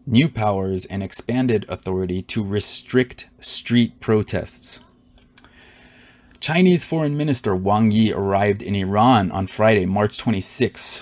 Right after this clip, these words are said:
for a visit that Iranian state media said would see the signing of a twenty-five-year cooperation agreement between the two countries, which are both under U S sanctions.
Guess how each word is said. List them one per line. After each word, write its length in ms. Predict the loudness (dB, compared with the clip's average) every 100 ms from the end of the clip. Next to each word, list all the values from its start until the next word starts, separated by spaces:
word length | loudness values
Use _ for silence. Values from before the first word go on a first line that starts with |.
| -12
for 220 | -6 -2
a 100 | -2
visit 560 | -2 2 2 2 -4 -4
that 220 | -6 -4
Iranian 520 | -6 -2 0 0 0
state 320 | -4 -4 -6
media 380 | -4 -2 -2 -2
said 380 | -4 -6 -8 -6
would 160 | -8 -6
see 260 | -6 -6
the 180 | -6 -6
signing 540 | -4 -2 0 0 -2 -6
of 140 | -4
a 120 | -4
twenty-five-year 760 | -6 -4 -4 0 -2 -2 -4 -6
cooperation 800 | -4 -4 -2 -2 -2 -2 -4 -4
agreement 520 | -4 -4 -4 -6 -6
between 420 | -8 -6 -4 -2
the 100 | -4
two 200 | -6 -10
countries, 640 | -6 -6 -4 -4 -6 -6
which 240 | -6 -6 -4
are 180 | -6
both 460 | -6 0 2 2 0
under 240 | -6 -4 -4
U 220 | -4 -4
S 120 | -6
sanctions. 760 | -6 -6 -6 -6 -8 -10 -14